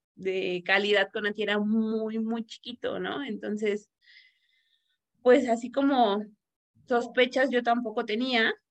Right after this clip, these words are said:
pero sí, o sea, sí hubo como todo un procesito, porque Nati también iba a la guardería. Nati iba a la guardería desde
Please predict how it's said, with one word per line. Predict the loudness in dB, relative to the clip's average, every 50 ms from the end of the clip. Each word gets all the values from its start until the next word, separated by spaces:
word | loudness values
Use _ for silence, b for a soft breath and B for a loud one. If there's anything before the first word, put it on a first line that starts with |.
| _ _ _ _ _ _ _
pero | 6 8 8 8 8 4 2
sí, | 2 -2 -6 -6 -4 -4 -6 -6 -6 -8 -8 -8 -4
o | -4 -2
sea, | -2 -2 -4
sí | -2 -2 -2 -2
hubo | 2 2 2 2
como | 2 2 2 2 2 0 -4 -6 -8 _ _ _ -4
todo | 0 0 2 2
un | 2 0
procesito, | 0 0 0 0 0 -2 -4 -4 -6 -4 0 0 0 0 -2 _ _ _ b b b b b b -8
porque | -8 -4 -2 0
Nati | 0 0 -2 0
también | -2 -2 0 0 0
iba | 0 0 0
a | 0
la | 0 0
guardería. | 0 -2 -2 -2 -4 -4 -2 -2 -4 -4 -4 _ _ _ -10
Nati | -6 -4 -4 -4 -4 -2
iba | 0 0
a | 0
la | 0 0
guardería | 0 0 -2 -2 -4 -4 -2 0 0 2 2 2 2 0 -2 -6 _ -6
desde | -2 0 0 0 0 0 0 0 2 0 0 -2 -4 -8